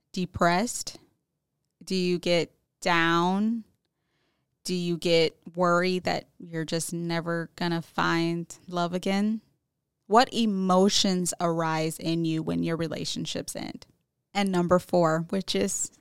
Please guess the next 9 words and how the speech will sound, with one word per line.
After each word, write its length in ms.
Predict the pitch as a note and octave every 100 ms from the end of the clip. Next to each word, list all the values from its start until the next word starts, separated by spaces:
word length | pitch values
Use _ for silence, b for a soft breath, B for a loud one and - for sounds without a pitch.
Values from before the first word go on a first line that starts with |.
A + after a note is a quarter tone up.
| _
the 80 | F#3+
most 260 | F#3 E3+ -
important, 560 | F3+ E3+ D#3 E3+ E3+ _ _
what 340 | F3 A3 B3+
do 160 | C4+ C4+
I 220 | G3+ G3+
believe 920 | G3 F#3+ F#3 F#3 F#3 F#3+ G3+ G#3 G#3
will 180 | G3 G3
happen 720 | F#3+ F3 F3 - E3+ - F3